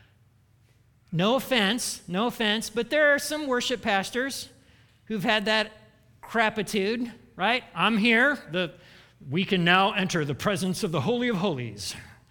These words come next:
There are teaching pastors who've had, I've known who've had that attitude, like, "Where would the church be without my teaching?" I'm like, "I think they're gonna be okay." <laughs> Really? I think they're, they're okay.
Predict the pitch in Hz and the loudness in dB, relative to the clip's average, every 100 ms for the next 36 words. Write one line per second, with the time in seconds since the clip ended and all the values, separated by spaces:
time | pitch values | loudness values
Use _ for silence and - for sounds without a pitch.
0 | - - _ - 214 220 247 226 240 208 | -20 -20 _ -4 -4 -2 -2 -2 -2 0
1 | 208 196 - 254 254 196 175 180 170 180 | 2 0 -2 -6 -6 -6 -2 -2 -2 -2
2 | 185 202 196 175 180 185 185 190 - 196 | -4 -4 -4 -4 -4 -2 -2 -4 -4 -6
3 | 196 147 139 - - 165 180 196 190 - | -4 -6 -8 -16 -14 -4 -2 0 -2 -4
4 | 247 - - 226 156 151 165 175 - 240 | -4 -4 -4 -4 -4 -6 -6 -6 -6 -8
5 | - 143 110 117 139 147 - 233 240 254 | -6 -10 -12 -14 -14 -14 -14 -12 -10 -8
6 | 254 240 226 247 277 156 180 - - _ | -6 -4 -4 -6 -6 -6 -6 -10 -20 _
7 | - 427 - - - - 285 277 233 - | -4 -2 -2 -6 -6 0 0 2 -2 -2
8 | 254 - - - 220 208 190 202 - - | -6 -6 -12 -10 -8 -6 -6 -8 -12 -18
9 | - - 180 190 190 196 101 175 196 175 | -18 -16 -14 -8 -8 -8 -8 -6 -4 -4
10 | 170 | -4